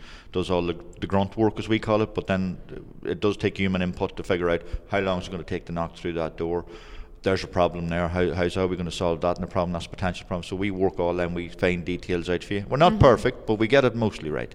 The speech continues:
Speaker 2: Yeah,
Speaker 1: Yeah.
Speaker 2: yeah, yeah. So it's, it's a dynamic system then. You can use this as, you can change the variables. Let's say if midway through the build you decide
Speaker 1: You can
Speaker 2: you're
Speaker 1: ring
Speaker 2: not
Speaker 1: us and say
Speaker 2: gonna put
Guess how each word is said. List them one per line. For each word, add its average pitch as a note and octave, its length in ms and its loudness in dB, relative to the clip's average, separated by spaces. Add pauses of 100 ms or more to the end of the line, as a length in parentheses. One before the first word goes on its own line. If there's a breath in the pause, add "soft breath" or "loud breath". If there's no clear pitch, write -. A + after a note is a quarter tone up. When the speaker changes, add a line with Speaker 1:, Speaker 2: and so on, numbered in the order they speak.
(160)
Speaker 2:
Yeah, G3+ 420 0
Speaker 1:
Yeah. G3 140 -2
Speaker 2:
yeah, F#3+ 260 -2
yeah. G3+ 200 -6 (420 loud breath)
So A#3+ 260 2
it's, A#3+ 280 0
it's C#4 180 0
a C4 40 0
dynamic B3+ 520 2
system A3+ 420 -2
then. F3+ 160 0
You G#3 120 -2
can G#3+ 200 -2
use A3+ 360 0
this G3 440 -2
as, F3+ 680 -2
you G3+ 160 0
can G#3+ 220 0
change G3+ 800 0 (100)
the F#3 80 -8
variables. F#3 560 -2
Let's F#3+ 160 -4
say G#3 120 2
if - 140 -2
midway G#3 380 2
through G#3 200 0
the F3+ 100 8
build F#3+ 260 -2
you F#3+ 60 -6
decide F#3 320 -2
Speaker 1:
You G3 80 4
can - 100 8
Speaker 2:
you're - 60 6
Speaker 1:
ring A#3 80 8
Speaker 2:
not G#3+ 100 8
Speaker 1:
us G#3 120 8
and - 80 0
say A3 100 8
Speaker 2:
gonna F#3+ 300 2
put F#3+ 340 -4